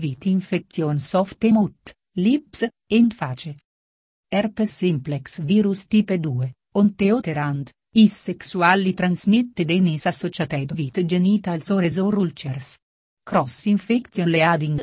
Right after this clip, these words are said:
to genital herpes in the mouth and oral herpes in the genital area may be caused through oral genital contact. The virus can be transmitted even when sores and symptoms are not visible.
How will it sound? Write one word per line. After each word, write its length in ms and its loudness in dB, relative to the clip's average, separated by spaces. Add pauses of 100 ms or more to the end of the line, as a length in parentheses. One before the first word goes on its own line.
to 180 2
genital 460 2
herpes 480 -2
in 160 -2
the 140 2
mouth 520 2
and 200 6
oral 260 4
herpes 500 -2
in 140 0
the 200 2
genital 580 2
area 260 2
may 220 -2
be 220 2
caused 640 0
through 220 -4
oral 560 -4
genital 540 2
contact. 800 -4 (500)
The 100 -2
virus 500 -2
can 320 0
be 160 2
transmitted 800 -2
even 260 0
when 260 -4
sores 440 0
and 240 4
symptoms 680 0
are 200 0
not 340 0
visible. 640 -2